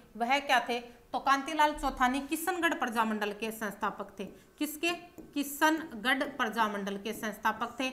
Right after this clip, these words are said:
और किशनगढ़ प्रजामंडल की जो स्थापना हुई थी वह कब हुई थी? उन्नीस सौ उनचालीस ईस्वी को इसकी स्थापना हुई थी।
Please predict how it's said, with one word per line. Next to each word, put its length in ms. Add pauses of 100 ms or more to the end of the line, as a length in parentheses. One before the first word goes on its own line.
(240)
और 140
किशनगढ़ 560
प्रजामंडल 640
की 180 (320)
जो 100
स्थापना 520
हुई 240
थी 460
वह 180
कब 220
हुई 160
थी? 300 (140)
उन्नीस 240
सौ 100
उनचालीस 560
ईस्वी 300
को 160
इसकी 300
स्थापना 440
हुई 220
थी। 160